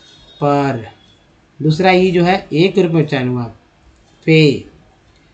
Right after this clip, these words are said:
फिर देखिए, prefix में पहला ई जो है, आ, या दूसरा ई की बात करते हैं, तो ई, ई बोलते हैं ना, तो अब समझ में नहीं आएगा कि कहाँ ई बोल रहे हैं, कहाँ छोटी, कहाँ बड़ी, इसलिए ई रखिए।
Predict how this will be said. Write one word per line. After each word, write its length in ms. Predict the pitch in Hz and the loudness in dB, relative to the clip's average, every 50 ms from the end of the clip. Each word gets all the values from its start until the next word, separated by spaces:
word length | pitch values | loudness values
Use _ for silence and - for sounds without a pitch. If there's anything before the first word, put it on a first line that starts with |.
| _ _ _ _ - 117 - | _ _ _ _ -20 -4 -4
फिर 100 | 170 170 | -2 0
देखिए, 320 | 180 175 - 190 190 190 | 0 0 2 2 2 2
prefix 500 | 180 151 - 165 156 - 202 202 - - | 0 -2 -4 -6 -2 -2 -2 -4 -2 -2
में 380 | 190 190 190 185 185 185 - - - _ - | 0 0 2 2 0 -2 -4 -8 -16 _ -4
पहला 300 | 156 151 160 165 175 180 | -2 0 2 2 2 2
ई 200 | 175 170 175 165 | 2 2 2 2
जो 100 | 160 160 | 2 2
है, 240 | 160 160 185 202 - - - _ _ _ _ _ _ _ _ - | 2 0 -2 -4 -8 -14 -20 _ _ _ _ _ _ _ _ -8
आ, 300 | 139 139 143 143 139 139 | -6 -4 -4 -2 0 0
या 160 | 143 147 143 | 0 0 0
दूसरा 300 | 139 151 147 - 170 165 | -2 -4 -2 0 0 0
ई 80 | 160 | 2
की 80 | 156 160 | 2 2
बात 200 | 156 151 147 151 | 0 0 0 -2
करते 260 | 160 143 - - 156 | -4 -6 -4 -2 -2
हैं, 120 | 156 147 147 | -2 -2 -2
तो 220 | 165 156 - - - - - | -4 -6 -6 -8 -16 -12 -6
ई, 240 | 160 165 180 196 - - | -4 -2 -2 -2 -2 -2
ई 180 | 185 190 196 | 0 0 0
बोलते 440 | 175 165 175 175 165 160 - 208 208 | 2 2 2 2 2 2 0 0 0
हैं 100 | 196 202 | 2 0
ना, 140 | 202 185 135 | 0 -2 -4
तो 160 | 120 - 147 | -4 -4 -6
अब 60 | 143 | -6
समझ 280 | 143 - - 151 160 170 | -6 -4 -2 -2 -2 0
में 120 | 170 180 | 0 0
नहीं 140 | 175 180 180 | 0 0 0
आएगा 260 | 175 170 170 170 160 | 0 0 0 0 -2
कि 40 | 151 | -2
कहाँ 220 | 151 160 156 160 165 | -2 0 0 2 2
ई 80 | 165 | 2
बोल 120 | 160 160 160 | 2 2 2
रहे 100 | 160 160 | 0 0
हैं, 80 | 151 | 0
कहाँ 380 | 151 139 135 143 147 147 151 - - - - - - - - | -2 -2 -2 -2 -2 -4 -6 -8 -14 -20 -20 -20 -20 -12 -4
छोटी, 300 | - 151 143 156 156 143 | -4 -2 0 0 0 0
कहाँ 200 | 143 139 143 127 | 0 -2 -2 -4
बड़ी, 180 | 127 123 120 123 | -4 -4 -4 -6
इसलिए 340 | 120 - 175 180 190 185 - 160 | -4 -4 -2 0 0 -2 0 -2
ई 200 | 170 175 170 147 | 0 0 0 0
रखिए। 420 | 143 - - - 120 120 113 | -2 -4 -6 -8 -12 -12 -12